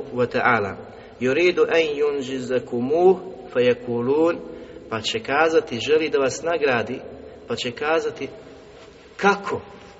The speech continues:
I onda će upitati, pa slušajte, a koja je to nagrada? „Elem yusakil mevazinena”, zar nam nije naše vage učinio teškim? Sad se oni čude, kako, zar ima neka veća nagrada od onoga što su već dobili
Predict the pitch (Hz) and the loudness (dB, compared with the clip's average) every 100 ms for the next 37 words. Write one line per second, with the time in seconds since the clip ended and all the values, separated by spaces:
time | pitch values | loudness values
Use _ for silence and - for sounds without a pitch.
0 | - - 135 151 143 - 127 - 113 107 | -12 -4 -2 2 0 0 -4 -4 -6 -4
1 | 98 - - - 110 123 - 95 - 101 | -8 -10 -14 -12 -6 -2 -2 -2 -6 -10
2 | - - - - - - - - - - | -12 -20 -20 -20 -20 -20 -20 -20 -20 -14
3 | 117 - 202 202 165 165 151 160 160 143 | -14 4 6 8 8 8 6 8 6 6
4 | 131 120 104 - - - - - 151 185 | 6 4 2 -6 -16 -18 -16 0 4 6
5 | 202 190 - - - - - - - 127 | 6 2 -6 -14 -16 -18 -20 -20 -8 -6
6 | 127 - 143 - 151 143 135 135 123 117 | 0 2 2 0 -2 0 0 0 0 -4
7 | 101 98 90 87 - 113 127 131 135 156 | -6 -6 -10 -12 -14 -6 -4 -2 -2 -2
8 | 180 165 170 160 156 147 - - - - | -2 0 0 -2 0 -2 -4 -16 -18 -20
9 | - - - 110 131 143 156 139 123 139 | -20 -20 -14 -4 0 0 0 -2 -2 -4
10 | 135 117 - 107 98 - 90 95 - 110 | -4 -4 -4 -4 -4 -6 -10 -16 -16 -6
11 | - - - - - - - - - - | -4 -2 0 2 2 0 -4 -16 -18 -20
12 | - 180 190 - 127 143 196 175 185 156 | -4 0 0 0 -2 -2 -2 -2 -4 -4
13 | 147 185 185 143 143 170 151 147 160 147 | -4 -2 -4 -4 -4 -4 -2 0 -2 -4
14 | 143 147 135 135 151 113 127 117 113 | -4 -6 -4 0 0 2 0 0 -2